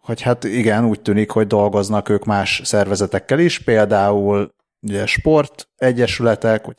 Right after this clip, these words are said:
ilyen sportszövetségek, mint például az N B A, vagy egy szaudarábiai, ö, kutatóintézet, vagy, ö, olyan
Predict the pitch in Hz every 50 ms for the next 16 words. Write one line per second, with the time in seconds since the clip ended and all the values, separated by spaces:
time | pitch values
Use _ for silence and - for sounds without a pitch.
0 | _ _ - 117 117 - - 127 123 120 - - - - - 113 113 - 120 107
1 | 107 - - - 113 110 107 101 - 110 107 98 - - 98 95 98 101 104 107
2 | 120 156 165 160 156 147 143 139 135 131 131 127 120 - - - - _ _ _
3 | - - _ - 143 120 127 110 107 107 104 - - - - 107 101 101 - -
4 | - - 101 98 98 95 95 92 98 95 95 104 104 101 92 92 95 98 95 95
5 | 104 - - 117 107 101 98 95 101 107 113 - - - 190 - 175 - - 147
6 | 139 135 127 123 117 - 131 120 117 117 120 117 117 110 - - _ _ _ _
7 | - - 127 123 120 117 107 104 104 104 104 - - _ - - 113 110 107 104
8 | 107 107 110 - - 95 104 110 104 98 98 101 101 104 117 -